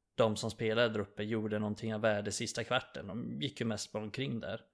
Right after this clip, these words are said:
Rashford kan jag förstå varför han är kvar, så här, snabbheter i omställningar och så vidare. Men jag har ju jättesvårt att förstå varför Ronaldo är kvar på planen i nittio minuter. Är det för att han blir kränkt om han blir utbytt, eller?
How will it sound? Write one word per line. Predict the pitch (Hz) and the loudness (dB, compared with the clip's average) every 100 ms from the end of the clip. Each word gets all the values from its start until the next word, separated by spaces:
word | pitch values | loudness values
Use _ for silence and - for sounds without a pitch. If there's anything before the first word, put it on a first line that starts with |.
| _ _ _ - | _ _ _ 4
Rashford | 202 - 190 117 | 6 6 4 4
kan | 123 | 2
jag | 104 | 2
förstå | 104 - 131 104 92 | 0 2 4 4 2
varför | 98 104 104 110 | 0 -4 -4 -4
han | 104 | -4
är | 104 | -2
kvar, | - 120 98 85 | 2 2 2 -4
så | - | -6
här, | 104 | -4
snabbheter | - 110 104 107 104 | -2 -2 -2 -4 -4
i | 98 | -4
omställningar | 107 107 - - 107 104 107 110 | -4 -4 -6 -4 -4 -6 -8 -8
och | 107 | -8
så | 120 | -8
vidare. | 110 - - - _ | -8 -10 -12 -20 _
Men | 120 | 4
jag | 113 | 6
har | |
ju | 110 | 6
jättesvårt | 120 143 - 139 156 131 | 8 6 6 0 2 2
att | 117 | 0
förstå | - 123 | 4 4
varför | 107 101 113 | 4 2 -2
Ronaldo | 110 117 123 117 98 | 0 4 4 4 0
är | 101 | -2
kvar | - 123 104 | -2 0 0
på | 107 | -2
planen | - 127 110 107 110 | 2 4 2 -2 -4
i | |
nittio | 117 113 113 | -4 -6 -6
minuter. | 117 110 - - - _ _ _ _ _ _ | -4 -6 -8 -14 -14 _ _ _ _ _ _
Är | - | -2
det | 113 | 4
för | 135 | 4
att | |
han | 127 | 6
blir | 117 | 2
kränkt | 113 143 135 113 - | 4 4 4 2 -2
om | 107 | -2
han | 110 | -2
blir | 117 | -2
utbytt, | 113 104 - | -4 -8 -6
eller? | - - | -4 -4